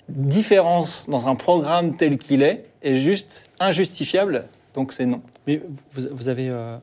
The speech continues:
Speaker 2: comment dire, euh, vous avez raison. Je ferai la même chose à votre place.
Speaker 1: Bah voilà. Donc,
Speaker 2: Je vous
Speaker 1: euh,
Speaker 2: respecte,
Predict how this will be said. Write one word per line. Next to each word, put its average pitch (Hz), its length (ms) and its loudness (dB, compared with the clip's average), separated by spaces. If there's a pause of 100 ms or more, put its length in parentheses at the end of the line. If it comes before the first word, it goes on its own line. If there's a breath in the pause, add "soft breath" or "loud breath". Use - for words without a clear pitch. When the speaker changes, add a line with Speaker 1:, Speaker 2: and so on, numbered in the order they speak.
(160)
Speaker 2:
comment 123 180 -6
dire, 117 180 -10 (1080 soft breath)
euh, 117 200 -6
vous 123 120 -6
avez 120 100 2
raison. 117 200 -2 (420)
Je 135 120 -2
ferai 147 140 0
la 135 40 4
même 143 140 0
chose 160 120 -4
à 143 40 0
votre 120 160 -6
place. 135 280 -8
Speaker 1:
Bah 107 120 -4
voilà. 101 220 -2 (160)
Donc, 117 100 -6
Speaker 2:
Je 123 40 -4
vous 127 60 0
Speaker 1:
euh, 135 40 4
Speaker 2:
respecte, 156 500 0